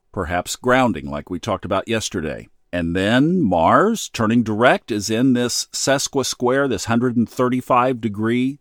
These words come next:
somewhat tense aspect with the sun. Boy, I'll tell you, the kids that are born today are going to have some powerful energy working itself out over their lifetimes. A couple of other just high points here. For example, the moon is opposite Neptune today.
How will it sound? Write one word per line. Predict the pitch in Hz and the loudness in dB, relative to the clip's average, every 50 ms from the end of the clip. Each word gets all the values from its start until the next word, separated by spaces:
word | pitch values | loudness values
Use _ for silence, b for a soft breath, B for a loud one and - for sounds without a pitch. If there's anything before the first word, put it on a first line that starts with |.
| _ _ | _ _
somewhat | _ - - - - 156 165 170 143 135 131 - - - | _ -6 -2 0 2 4 4 4 4 4 2 2 0 -4
tense | - 127 107 98 95 - - | -4 -2 0 0 -2 -2 -2
aspect | 95 85 82 82 - - - 95 107 135 _ - _ _ _ _ - | -2 -2 -2 -4 -6 -4 -2 -2 -2 -2 _ -10 _ _ _ _ -4
with | 98 104 107 - | -2 -2 0 0
the | 139 127 | -2 0
sun. | - - 147 139 135 98 67 62 - _ _ _ - | 2 4 4 4 4 2 -2 -6 -12 _ _ _ -6
Boy, | - 101 98 | -2 0 0
I'll | 90 85 98 | 2 0 -2
tell | - - 131 123 | -2 -2 -2 0
you, | 110 95 | 0 0
the | 82 82 | -2 -4
kids | - - - - - 185 190 175 117 - | -8 -8 -14 -4 0 2 2 2 0 -2
that | - 95 | -4 -4
are | 90 85 | -4 -4
born | 76 90 95 90 90 85 | -2 -2 -2 0 0 -2
today | 78 82 76 90 87 87 | -2 -4 -4 -4 -2 -2
are | 87 87 85 | -2 -4 -4
going | 87 110 120 127 123 | -2 0 2 2 2
to | 104 95 | 0 -2
have | - - 123 123 123 117 - - | -4 -6 -4 0 0 0 0 -2
some | - 82 78 _ - | -4 -6 -6 _ 6
powerful | - - - 123 120 120 113 - - 117 107 104 | 8 8 8 8 4 -2 -4 -4 -4 -4 -2 0
energy | 110 117 117 107 85 - 82 73 62 57 69 73 _ - | 0 0 0 -2 -4 -6 -10 -10 -10 -12 -14 -18 _ -8
working | 95 107 123 120 117 - 135 120 113 | -2 2 2 2 2 2 2 2 2
itself | 110 - - - - 120 110 107 - - | 2 0 -2 0 2 2 2 2 2 0
out | 113 107 92 78 69 - - | 0 2 2 2 0 -2 -4
over | 90 98 90 90 85 | -6 -4 -4 -4 -4
their | 92 92 92 | -2 -2 0
lifetimes. | 92 92 92 90 - - 101 85 71 65 64 62 - - - - _ _ - - - | 0 0 0 -2 -4 -6 -6 -6 -4 -6 -8 -8 -8 -10 -12 -12 _ _ -20 -20 -18
A | - | -6
couple | - 156 151 151 | -4 -4 -2 -2
of | 131 110 127 | 0 2 2
other | 123 120 113 | 2 2 0
just | 104 113 113 104 - - | 0 -2 -2 -4 -4 0
high | - 120 113 113 | 2 2 2 2
points | 110 - - 120 113 113 110 - - - | 0 0 -2 0 0 0 -2 -4 -4 -4
here. | 123 117 110 110 | -2 0 0 -2
For | 104 - - 107 98 | -2 -4 -4 -4 -4
example, | 92 87 110 104 107 - 120 107 | -2 -2 -2 -2 -2 -2 -2 -4
the | 98 | -2
moon | 90 95 104 110 110 110 110 | -2 0 0 0 0 0 0
is | 110 95 - | -2 -2 -2
opposite | 104 98 104 - 113 107 - - - - | 0 0 0 -2 -4 -8 -6 -8 -6 -4
Neptune | 107 110 107 - - 131 120 117 117 | -4 -6 -6 -6 -4 -2 0 0 0
today. | 110 127 113 117 120 135 | -2 -2 -2 -2 -2 -2